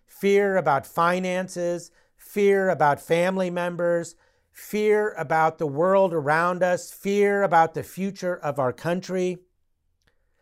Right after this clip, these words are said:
God is never afraid. He's never been afraid. He will never be afraid. He has complete understanding, perfect wisdom,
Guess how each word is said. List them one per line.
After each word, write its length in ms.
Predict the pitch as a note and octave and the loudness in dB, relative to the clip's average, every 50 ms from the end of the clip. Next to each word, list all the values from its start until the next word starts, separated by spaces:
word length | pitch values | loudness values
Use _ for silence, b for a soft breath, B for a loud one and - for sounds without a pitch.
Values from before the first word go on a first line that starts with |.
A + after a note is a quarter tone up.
| _ _ _ _ _ _ _ _ _ _ _ D3 C3 | _ _ _ _ _ _ _ _ _ _ _ -18 -8
God 600 | B2+ F#3+ G3 G#3 A3+ A3+ A#3 A#3 A#3 A#3+ A#3+ A3 G3 - | -4 0 0 2 2 2 2 0 0 -2 -2 -4 -8 -12
is 220 | E3+ E3 D3+ C3 C#3+ | -12 -12 -12 -10 -10
never 840 | D#3 D#3 D#3+ E3+ F#3+ G#3 G#3 G3+ F3 C#3+ C#3 C#3 C#3+ D3 D3+ - _ - | -10 -8 -6 -2 -2 -2 0 0 -2 -2 -2 -2 -2 -4 -6 -10 _ -12
afraid. 920 | E3+ D#3+ - - - - - E3+ E3 F3 F3+ F3+ F3 E3 C3+ A2+ G#2 - _ _ _ _ _ | -12 -12 -12 -12 -20 -20 -18 -14 -10 -6 -6 -4 -4 -6 -6 -8 -12 -16 _ _ _ _ _
He's 200 | - F#3+ F3+ D3+ | -14 -14 -12 -8
never 260 | F3+ F#3 F3+ E3+ E3+ D#3+ | -6 -6 -4 -4 -6 -8
been 320 | C#3+ - - F#3+ G3 G#3+ | -8 -4 -2 -2 -2 -2
afraid. 680 | A#3 A3+ A#3 - G#3+ G#3 G#3+ A3 A3 A3+ A#3 A#3+ - - _ _ _ _ | -4 -6 -8 -8 -6 -4 -4 -2 -2 -4 -4 -6 -10 -16 _ _ _ _
He 160 | - A3 A3+ | -8 -4 -4
will 160 | A3 A3 G#3+ | -4 -4 -4
never 400 | G3+ G#3 A3 A3+ G#3 A3+ G#3+ G#3 | -4 -4 -4 -4 -4 -4 -4 -6
be 420 | F3+ E3 G#3 G#3 G#3+ G#3+ G#3 G#3 - - | -6 -6 -8 -6 -6 -6 -8 -10 -10 -12
afraid. 600 | C#3 - - C3 C3+ B2+ B2 G#2 F#2 F2+ D#2 _ _ _ _ _ _ _ _ _ _ _ _ _ _ _ _ _ _ _ _ _ _ _ _ _ _ _ _ _ _ _ _ _ _ _ _ _ | -12 -10 -8 -6 -4 -4 -4 -4 -6 -10 -14 _ _ _ _ _ _ _ _ _ _ _ _ _ _ _ _ _ _ _ _ _ _ _ _ _ _ _ _ _ _ _ _ _ _ _ _ _
He 200 | - G3 A3+ G#3+ | -8 -6 -4 -2
has 200 | G#3 G#3+ G#3 G#3 | 0 -2 -2 -2
complete 600 | - - E3+ D#3 - - - G3 G#3+ A3+ A#3 A3+ - | -6 -10 -12 -12 -12 -10 -6 -4 -4 -4 -4 -8 -8
understanding, 1000 | - E3+ F3 F3+ F#3 F#3 F#3 - - F3 E3 D#3 D3 C#3+ C#3 D3+ D#3+ F3+ F#3+ F#3 _ _ _ _ _ _ _ _ _ _ _ _ _ _ _ _ _ _ _ _ _ | -6 -6 -6 -4 -6 -8 -10 -10 -8 -6 -4 -4 -4 -4 -6 -6 -8 -8 -12 -16 _ _ _ _ _ _ _ _ _ _ _ _ _ _ _ _ _ _ _ _ _
perfect 500 | - - G3 A3 A#3+ A#3+ - A#3+ A3+ - | -6 2 4 4 4 4 2 -4 -4 -4
wisdom, 760 | F#3 F3 F#3 G3 G#3 G#3 F#3 - G#3 G3+ G3 G3+ G3+ G3 F#3+ | -6 -4 -2 -2 -2 -2 -4 -6 -8 -6 -6 -6 -8 -10 -16